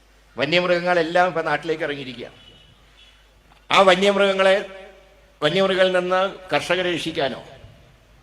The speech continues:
സാധാരണക്കാരെ രക്ഷിക്കാനോ സംസ്ഥാന സർക്കാർ തയ്യാറാകുന്നില്ല. ഇപ്പം അവർ പറയുന്നൊരു ന്യായീകരണം, തൊള്ളായിരത്തി എഴുപത്തിരണ്ടിൽ ഇന്ത്യയിൽ ഇന്ദിരാഗാന്ധി പ്രധാനമന്ത്രിയായിരുന്ന കാലത്ത് ഒരു വന്യജീവി നിയമം പാസ്സാക്കിയിട്ടുണ്ട്, അതാണ്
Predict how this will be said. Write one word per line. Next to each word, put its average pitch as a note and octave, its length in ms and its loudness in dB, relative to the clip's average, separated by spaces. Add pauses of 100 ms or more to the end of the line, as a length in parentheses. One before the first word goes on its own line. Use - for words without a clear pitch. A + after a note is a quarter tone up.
(180)
സാധാരണക്കാരെ F3+ 640 2
രക്ഷിക്കാനോ E3 480 -6
സംസ്ഥാന D#3 300 -6 (100)
സർക്കാർ D3+ 320 -6
തയ്യാറാകുന്നില്ല. B2+ 540 -6 (960)
ഇപ്പം - 140 -2
അവർ F3+ 180 6
പറയുന്നൊരു F#3 480 2
ന്യായീകരണം, E3+ 540 0 (1080)
തൊള്ളായിരത്തി F#3 540 0 (140)
എഴുപത്തിരണ്ടിൽ F3+ 640 0 (1200)
ഇന്ത്യയിൽ F#3 300 0
ഇന്ദിരാഗാന്ധി F3+ 480 2 (120)
പ്രധാനമന്ത്രിയായിരുന്ന E3+ 880 -2
കാലത്ത് D#3+ 340 -2 (100)
ഒരു D#3+ 200 0
വന്യജീവി D#3 560 -4
നിയമം D3 280 -4
പാസ്സാക്കിയിട്ടുണ്ട്, C3+ 640 -6 (1200)
അതാണ് F#3 300 4